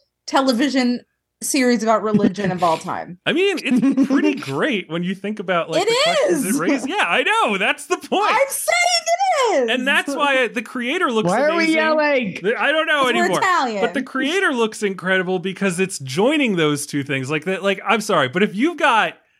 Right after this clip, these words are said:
Speaker 2: David Washington speaking to a child that is part machine, and the child's like, "Are you gonna go to heaven?" And he's like, "No, I'm not. You have to be a good person to go to heaven." I'm like, "Great.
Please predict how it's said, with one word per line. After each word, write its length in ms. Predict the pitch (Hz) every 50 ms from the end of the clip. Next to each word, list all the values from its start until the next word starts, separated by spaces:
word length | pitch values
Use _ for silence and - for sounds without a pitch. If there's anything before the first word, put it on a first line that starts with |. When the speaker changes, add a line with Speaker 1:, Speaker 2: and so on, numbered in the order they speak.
| _ _ _ _
Speaker 2:
David 360 | - 208 226 262 269 285 269
Washington 760 | 240 214 202 180 170 - - 170 143 123 131 123 120 123 127 - _ _
speaking 600 | _ - - - - 254 269 254 262 262 220 208
to 500 | 185 - 202 214 214 202 202 202 196 190 - _ _ _ _ _ _
a 120 | 175 180
child 800 | 180 - - - - 233 196 208 226 240 247 233 233 214 202 175
that 120 | 202 190
is 140 | 190 190 170
part 340 | - - 160 175 185 185 165
machine, 560 | 180 175 - - 196 180 170 156 143 135 135
and 220 | 160 170 143 147
the 40 | 147
child's 360 | 147 - - 180 180 180 160
like, 200 | 170 170 160 - - -
"Are 80 | 147
you 160 | 156 170 170
gonna 140 | 175 175 170
go 120 | 165 165 160
to 80 | 165
heaven?" 260 | 143 165 175 175 156
And 60 | 139 131
he's 140 | 135 139 127
like, 160 | 131 123 113
"No, 200 | 131 151 156 147
I'm 120 | 143 135
not. 380 | 135 151 156 139 127 127 127 127
You 80 | 127 131
have 140 | 135 123
to 40 | 120
be 120 | 131 139 131
a 20 |
good 160 | 120 135 127
person 300 | 107 151 165 147 135 139
to 40 | 127
go 60 | 127
to 60 | 120
heaven." 160 | 123 120 123 135
I'm 80 | 131 131
like, 200 | 123 120 - -
"Great. 280 | 190 185 147 113 -